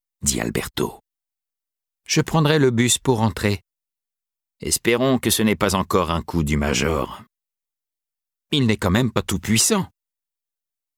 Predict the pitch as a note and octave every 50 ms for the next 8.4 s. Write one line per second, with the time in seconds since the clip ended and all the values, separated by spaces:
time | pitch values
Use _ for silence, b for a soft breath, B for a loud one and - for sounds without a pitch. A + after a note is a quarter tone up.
0 | _ _ - - E2 E2+ D#2 F#2 G#2+ - - - D3+ D#3+ D3+ C3 B2+ A#2+ - -
1 | A2 F#2+ F2 F2 E2 - D#2+ C#2 B1 B1+ - _ _ _ _ _ _ _ - G2
2 | F2 E2 G#2+ - - G2+ G#2 G2+ G#2+ F#2 - - E2 - - D2+ B1+ A1+ - -
3 | - - - - _ _ _ _ _ _ _ _ _ _ _ _ _ _ _ _
4 | _ _ _ _ _ _ _ _ _ _ - G2 A#2+ D3 E3 F#3+ F3+ F3+ G3 F#3+
5 | D#3+ - - C#3 A#2+ A#2 A2+ G#2+ F#2 F#2+ A#2 E3 E3+ - - D#3+ F#3+ E3+ D#3+ C3
6 | G#2+ F#2+ - - - - C#2 C#2 B1+ A1+ - - _ _ _ _ _ _ - C#2+
7 | D2 - - D2+ C#2 B1+ C2 A#1+ - - F2 D#2+ C2 A#1+ A#1 - - B1+ B1 A#1+
8 | A#1 A#1 B1 A1+ A#1 A#1 - -